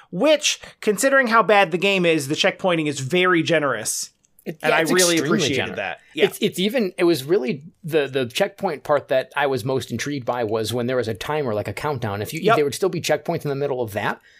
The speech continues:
Speaker 2: and it would give you a very reasonable amount of time, not based on what you had left, but just saying if you died here and you respawn, you have two minutes, 'cause that's fair for you to get to the next checkpoint.
Speaker 1: Yeah, the
Speaker 2: As
Speaker 1: final
Speaker 2: opposed to
Speaker 1: stages has a three-minute timer on it,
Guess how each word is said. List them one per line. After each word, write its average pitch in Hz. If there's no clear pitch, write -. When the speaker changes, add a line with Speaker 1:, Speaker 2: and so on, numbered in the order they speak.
Speaker 2:
and -
it -
would 143
give 196
you 190
a 160
very 156
reasonable 147
amount 143
of -
time, 131
not 180
based 240
on 180
what 156
you 151
had 123
left, 104
but 160
just 180
saying 165
if 165
you 170
died 180
here 160
and 135
you 127
respawn, 143
you 131
have 127
two 190
minutes, 127
'cause 147
that's 139
fair 135
for 123
you 120
to 123
get 120
to 127
the 120
next 113
checkpoint. -
Speaker 1:
Yeah, 233
the 180
Speaker 2:
As 220
Speaker 1:
final 254
Speaker 2:
opposed 269
to 254
Speaker 1:
stages 214
has 175
a 185
three-minute 190
timer 170
on 123
it, 131